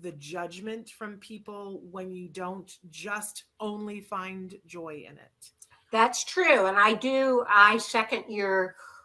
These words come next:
Speaker 2: opinion on that, your insight on that. It did do all of those things. It did shed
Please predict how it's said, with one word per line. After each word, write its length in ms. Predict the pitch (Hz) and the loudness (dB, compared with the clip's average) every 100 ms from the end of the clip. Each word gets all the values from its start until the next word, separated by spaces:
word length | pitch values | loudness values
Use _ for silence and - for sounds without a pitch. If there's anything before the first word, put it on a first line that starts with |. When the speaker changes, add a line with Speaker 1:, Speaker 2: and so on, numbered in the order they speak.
| _ - | _ -16
Speaker 2:
opinion 460 | - 220 214 202 | -6 -4 -2 0
on 220 | 190 180 180 | 0 0 0
that, 420 | 180 180 185 190 - | 2 6 6 2 -4
your 160 | 170 | -8
insight 520 | - 185 190 208 180 175 | -6 -6 -2 2 2 2
on 200 | 170 175 | 0 0
that. 380 | 170 175 175 185 | 2 2 0 -4
It 180 | 175 | -6
did 360 | 156 202 196 170 | -4 -2 -2 -6
do 200 | 208 190 | -2 0
all 300 | 196 180 185 | 4 4 6
of 140 | 180 | 2
those 300 | 170 151 151 | -2 -4 -6
things. 460 | - 160 120 131 - | -8 -8 -8 -14 -10
It 160 | 180 165 | -8 -4
did 160 | 190 | -4
shed 280 | - - 185 | -4 -6 -6